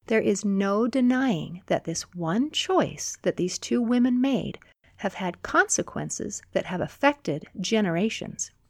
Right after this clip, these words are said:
The descendants of Hyrum Smith have played significant roles in the Church of Jesus Christ of Latter-day Saints. Hyrum and Mary's son, Joseph F. Smith, served as president of the church from nineteen oh one to nineteen eighteen,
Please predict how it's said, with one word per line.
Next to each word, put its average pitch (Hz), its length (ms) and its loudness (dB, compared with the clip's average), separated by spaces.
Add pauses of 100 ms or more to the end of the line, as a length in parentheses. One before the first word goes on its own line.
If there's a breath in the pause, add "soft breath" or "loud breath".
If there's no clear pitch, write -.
(440)
The 285 80 6
descendants 302 760 4
of 196 160 -4
Hyrum 262 420 2
Smith - 540 0
have 214 120 0
played 214 260 2
significant 262 540 2
roles 233 400 2
in 190 80 0
the 208 80 0
Church - 260 0
of - 60 -2
Jesus 190 300 -4
Christ - 340 -8
of - 80 -8
Latter-day 160 300 -4
Saints. - 540 -4 (440)
Hyrum 220 340 6
and 202 120 6
Mary's 175 280 2
son, 208 460 4
Joseph 190 380 0
F. 277 180 2
Smith, 160 460 -4
served 208 340 2
as 226 80 -2
president 247 460 2
of 160 80 -2
the - 80 0
church - 360 -2
from 254 160 2
nineteen 220 380 0
oh 247 60 2
one 170 240 -2
to 202 100 -4
nineteen 165 400 -4
eighteen, 165 540 -2